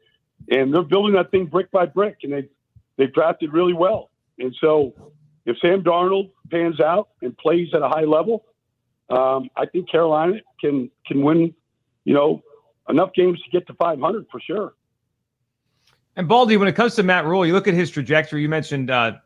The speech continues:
Speaker 2: Temple, Baylor. We talked about it on the show the other day. I mean, it, it always seems like that first year is pretty rocky wherever he is. He's kind of putting his, his program into place. Second year, they're around five hundred, and then there's the takeoff there.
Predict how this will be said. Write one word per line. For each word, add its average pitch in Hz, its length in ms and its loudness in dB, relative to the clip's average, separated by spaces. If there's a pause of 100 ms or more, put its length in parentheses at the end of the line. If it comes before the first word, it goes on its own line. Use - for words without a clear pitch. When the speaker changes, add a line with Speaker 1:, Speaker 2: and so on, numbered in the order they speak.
Speaker 2:
Temple, 151 400 -2
Baylor. 147 480 0
We 151 100 -2
talked 160 220 -2
about 160 60 0
it - 20 0
on 139 60 -2
the 127 60 -6
show 151 160 -2
the 139 100 0
other 131 100 -2
day. 147 140 0
I - 20 0
mean, 135 140 -2
it, 156 180 -8
it 160 80 -6
always 185 280 2
seems 185 280 -4
like 139 320 0 (240)
that 151 200 -2
first 196 300 4
year 202 100 6
is 190 80 2
pretty 202 260 2
rocky 170 360 4
wherever 156 340 2
he 160 140 0
is. 165 200 0
He's 135 120 -6
kind 156 160 -2
of - 100 -6
putting 170 180 -4
his, 165 200 -6
his 139 100 -12
program 165 360 2
into 151 100 0
place. 156 280 0
Second 190 320 0
year, 175 140 2
they're 165 160 4
around 160 280 2
five 156 220 2
hundred, 156 280 -4
and 151 100 -4
then 170 140 -2
there's 156 180 -2
the 139 80 -8
takeoff 175 540 0
there. 143 300 -2